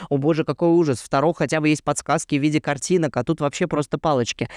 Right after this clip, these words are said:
Вот не надо заучивать эти названия, они в нас внутри сами интегрируются, сами, сами собой, нам не нужно будет их прям вот учить, этот алфавит, да,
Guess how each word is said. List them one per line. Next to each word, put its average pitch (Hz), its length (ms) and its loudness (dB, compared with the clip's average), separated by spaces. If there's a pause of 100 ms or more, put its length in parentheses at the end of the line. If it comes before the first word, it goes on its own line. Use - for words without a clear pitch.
(240)
Вот - 160 -2
не 175 120 4
надо 170 280 2
заучивать 139 640 2
эти 123 140 -2
названия, 127 500 0
они 139 340 0
в 127 220 -2
нас 160 300 0
внутри 139 400 2
сами 156 500 0
интегрируются, 135 1200 2
сами, 131 560 2
сами 143 460 -2
собой, 131 480 0 (240)
нам 143 160 2
не 156 100 2
нужно 147 320 2
будет 147 360 0
их 123 100 -4
прям 147 240 -2
вот 127 160 0
учить, 135 400 0
этот 123 260 -2
алфавит, 120 460 0
да, 123 160 -2